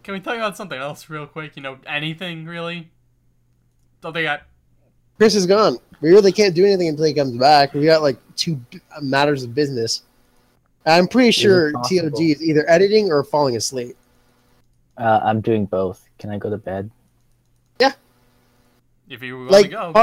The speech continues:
Speaker 2: podcast is really drop in, drop out. If you wanna leave, leave.
Speaker 1: Simple.
Speaker 3: Uh,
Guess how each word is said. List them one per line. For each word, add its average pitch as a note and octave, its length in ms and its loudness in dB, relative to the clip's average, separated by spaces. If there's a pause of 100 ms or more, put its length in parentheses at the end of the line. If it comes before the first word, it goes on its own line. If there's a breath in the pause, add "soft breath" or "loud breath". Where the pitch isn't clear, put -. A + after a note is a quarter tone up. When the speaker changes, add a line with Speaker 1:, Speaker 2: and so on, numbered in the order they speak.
(140)
Speaker 2:
podcast G#3 360 2
is D3+ 200 -4
really E3+ 300 0
drop D3 320 2
in, C3+ 140 2
drop A#2 280 -2
out. G#2+ 300 -8 (500)
If - 60 -16
you D3 60 -8
wanna E3+ 180 0
leave, F3 260 2
leave. F3 320 0 (1160)
Speaker 1:
Simple. D#3 360 -16
Speaker 3:
Uh, A#2 340 6